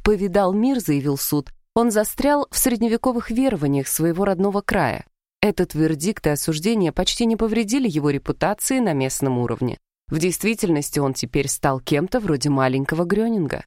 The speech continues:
Машины и целые автобусы, часто с датскими номерами,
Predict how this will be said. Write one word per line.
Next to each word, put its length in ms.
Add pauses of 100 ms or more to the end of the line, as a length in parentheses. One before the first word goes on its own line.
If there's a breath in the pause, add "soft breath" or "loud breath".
(340)
Машины 580
и 160
целые 560
автобусы, 800
часто 440
с 80
датскими 520
номерами, 540